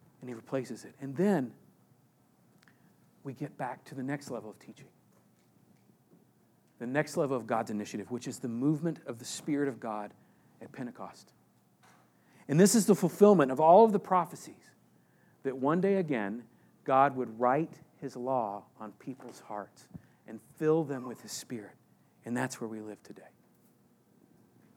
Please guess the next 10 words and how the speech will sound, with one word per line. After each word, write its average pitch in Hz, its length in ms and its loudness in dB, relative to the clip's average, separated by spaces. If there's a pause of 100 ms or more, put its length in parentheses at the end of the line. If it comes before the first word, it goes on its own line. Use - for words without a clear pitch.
(720)
So, 156 400 2 (720)
thinking 214 400 0
about 131 400 -6
all 123 220 -6
of 110 140 -14
that, 98 280 -12 (1900)
with 127 140 -14
all 170 320 0
of 139 120 -8
that, - 240 -16